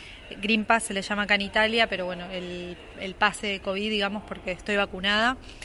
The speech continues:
Entonces con eso estás como bastante liberado para, para moverte, a menos que te hagas test, eh,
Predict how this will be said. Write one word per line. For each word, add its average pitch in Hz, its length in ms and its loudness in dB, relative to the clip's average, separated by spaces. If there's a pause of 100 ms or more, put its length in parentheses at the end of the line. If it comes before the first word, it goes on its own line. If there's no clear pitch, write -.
(380)
Entonces 202 300 -2
con 208 160 0
eso 214 160 -2
estás 202 300 -2
como 196 200 -8
bastante 208 460 0
liberado 196 560 4
para, 175 520 -2 (120)
para 196 200 6
moverte, 233 500 6
a 202 100 0
menos 196 240 2
que 196 120 -6
te 190 100 4
hagas 190 400 4
test, 196 380 0 (100)
eh, 185 480 -4